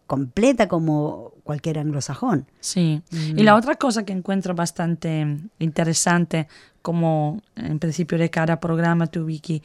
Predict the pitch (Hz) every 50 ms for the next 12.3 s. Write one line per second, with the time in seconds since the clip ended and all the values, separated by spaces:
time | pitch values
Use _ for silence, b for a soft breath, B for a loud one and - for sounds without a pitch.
0 | B B - - - 170 170 - - 175 170 165 165 160 - - 170 165 160 147
1 | - - - - 151 156 160 160 165 151 156 160 185 208 196 202 180 185 175 165
2 | 170 175 180 175 165 156 165 170 160 - - 160 139 151 151 160 165 160 156 160
3 | 160 160 160 160 170 156 175 - 180 160 - 175 180 175 160 165 151 185 165 -
4 | 196 190 190 190 B B B B B B B - 214 208 202 202 202 196 196 196
5 | 180 - 196 - - 196 185 - 254 254 247 220 196 196 190 185 185 185 208 226
6 | 240 - - 202 185 156 170 165 170 165 - - - - - 170 160 - 170 -
7 | - 220 220 220 220 208 233 247 - B B B B B B - - 196 190 196
8 | 190 190 208 208 202 - 190 180 180 170 - 226 220 202 - - 208 240 226 -
9 | B B B B B B B _ 180 - 185 156 190 190 190 190 185 220 208 208
10 | - - 269 - - 202 175 160 147 - 208 202 196 - 226 214 214 220 220 220
11 | 233 214 196 185 175 165 156 156 165 175 175 170 175 180 - - - 185 185 196
12 | 202 226 254 254 - 339